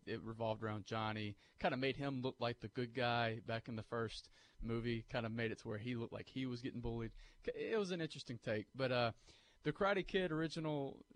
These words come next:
movie, um, you know, back in the day watching it, it, it was one of those things that helped inspire me to just love fighting. And, and you know how much I love fighting. I could talk about M M A every day if you let me.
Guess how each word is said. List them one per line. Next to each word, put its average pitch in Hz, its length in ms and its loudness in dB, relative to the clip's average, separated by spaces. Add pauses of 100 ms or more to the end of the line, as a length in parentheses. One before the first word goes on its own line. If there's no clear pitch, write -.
movie, 143 580 0
um, 113 500 0 (540)
you 139 100 -2
know, 113 260 0 (180)
back 147 320 2
in - 40 -4
the 139 60 -2
day 139 160 4
watching 127 500 4
it, 123 220 2 (800)
it, - 160 -4
it 160 80 2
was 156 200 -2
one 185 140 -2
of 185 60 0
those 170 180 2
things 151 220 -2
that 117 100 -2
helped 143 240 0
inspire 127 580 4
me 117 260 0
to 110 420 0
just 110 240 -8 (120)
love 113 360 4
fighting. 101 500 0 (260)
And, 107 120 -6
and 107 260 -4
you 113 140 -6
know 120 140 0
how 117 80 0
much 113 200 -2
I 123 60 -2
love 117 180 0
fighting. 113 300 4
I 107 80 0
could 117 140 -10
talk 117 140 -4
about 110 180 -2
M 113 100 -2
M 107 100 0
A 107 140 0
every 107 180 -2
day 135 220 4
if 120 100 0
you 123 100 -2
let 156 160 2
me. 151 200 -2